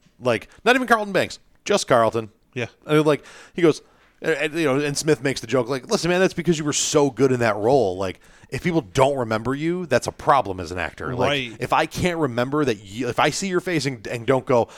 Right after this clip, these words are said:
Speaker 1: 'I know him from X.'" Like, there's two types
Speaker 2: Right.
Speaker 1: of actors. I either know you from something. Sorry, there's three types. I either know, either know you from something, I know who you are,
Speaker 2: Right.
Speaker 1: or I've never seen you, or I don't remember
Speaker 2: Right.
Speaker 1: you. Like, so y-, you're one of the two kinds of famous.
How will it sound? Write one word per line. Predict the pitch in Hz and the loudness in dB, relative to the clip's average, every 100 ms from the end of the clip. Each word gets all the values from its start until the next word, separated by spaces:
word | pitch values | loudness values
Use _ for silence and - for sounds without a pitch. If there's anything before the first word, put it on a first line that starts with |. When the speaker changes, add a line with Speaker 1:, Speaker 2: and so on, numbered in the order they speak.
| - - | -20 -8
Speaker 1:
'I | - 240 196 | -4 -2 -2
know | 147 147 | 0 0
him | 151 151 | 0 -2
from | 156 151 | -4 -2
X.'" | 208 160 - - - | -2 -2 -2 -8 -4
Like, | 120 110 - - _ - | -2 -2 -6 -20 _ -4
there's | 135 | -2
two | - 202 | -2 2
types | 180 | 2
Speaker 2:
Right. | 165 | 2
Speaker 1:
of | 170 | 2
actors. | 156 113 | 2 0
I | 104 | 0
either | 135 131 | 2 2
know | 120 120 170 | 0 2 2
you | 190 | 0
from | 147 117 | -4 -2
something. | 120 98 104 98 - _ _ _ _ | -2 -2 -4 -6 -12 _ _ _ _
Sorry, | - 113 | 0 0
there's | 101 - | 0 -4
three | 123 | -2
types. | 107 90 - | -2 -4 -4
I | 117 | -4
either | 117 | -2
know, | 123 165 131 | 2 0 0
either | 127 | -4
know | 120 185 | 0 2
you | 208 | 0
from | - 127 | -4 -2
something, | 127 104 107 104 _ - - - _ _ - | -2 0 -4 -6 _ -20 -20 -20 _ _ -4
I | 147 147 | -2 0
know | 160 151 | 0 0
who | - 185 185 | -2 -4 -4
you | 131 135 - | -6 -8 -6
are, | 123 143 101 87 92 98 _ _ _ _ _ - | -2 2 2 0 -6 -10 _ _ _ _ _ -6
Speaker 2:
Right. | 120 117 - - | -6 -6 -12 -6
Speaker 1:
or | 117 | -4
I've | 110 | -4
never | 107 95 | -4 -8
seen | 87 101 | -8 -10
you, | 90 90 | -12 -6
or | 101 | -4
I | |
don't | 101 101 | -4 -8
remember | 92 143 | -6 -2
Speaker 2:
Right. | 151 123 | -2 -4
Speaker 1:
you. | - _ _ | -14 _ _
Like, | 117 107 - - - - | -4 -4 -6 -18 -20 -2
so | - 147 - _ | 4 4 2 _
y-, | 127 120 | -16 -14
you're | 131 139 156 | -12 2 4
one | 147 185 | 8 8
of | 208 | 6
the | 175 | 4
two | - 190 | 0 2
kinds | 190 180 151 | 4 4 2
of | |
famous. | 175 151 85 - - | 2 2 -2 -6 -12